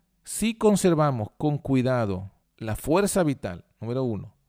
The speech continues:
y mantenemos en buen orden el delicado mecanismo del cuerpo, el resultado será la salud. Repito las citas, Ministerio Curación, página ciento setenta y nueve.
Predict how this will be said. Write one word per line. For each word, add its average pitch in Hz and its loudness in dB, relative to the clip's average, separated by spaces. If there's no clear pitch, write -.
y 220 0
mantenemos 156 0
en 131 0
buen 165 0
orden 101 -6
el 151 0
delicado 143 0
mecanismo 131 -2
del 147 -6
cuerpo, 110 -2
el 185 2
resultado 175 2
será 139 -2
la 98 -6
salud. 78 -12
Repito 147 -4
las 151 0
citas, 208 -4
Ministerio 123 -4
Curación, 185 -2
página 190 0
ciento 185 -4
setenta 104 -6
y - -8
nueve. 78 -10